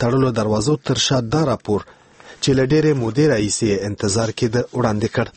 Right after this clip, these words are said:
بان کیمون وویل د دې جنګي جنایت ترسره کوونکي باید عدالت ته وسپارل شي. د وسلو د کارپوهانو په دې راپور کې ویل شوي چې هغه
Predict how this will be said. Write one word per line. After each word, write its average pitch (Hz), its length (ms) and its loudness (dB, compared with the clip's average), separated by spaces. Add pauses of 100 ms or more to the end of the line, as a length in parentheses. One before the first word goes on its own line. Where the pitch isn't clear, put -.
(280)
بان 120 180 0 (120)
کیمون 135 240 2
وویل 135 340 2 (280)
د - 20 0 (120)
دې 131 80 2 (120)
جنګي 113 400 0
جنایت 110 320 0 (100)
ترسره 98 320 -2 (100)
کوونکي 120 360 0 (120)
باید 120 220 0 (180)
عدالت 101 360 -4
ته 117 100 -2
وسپارل 113 560 0 (100)
شي. 120 140 2 (1120)
د - 100 -2
وسلو 147 280 0
د 147 80 -2
کارپوهانو 135 640 -2
په 135 60 -2
دې 135 200 2
راپور 127 280 0
کې - 120 -6
ویل 107 240 0 (100)
شوي 139 260 2 (1040)
چې 135 160 2 (1160)
هغه 143 280 0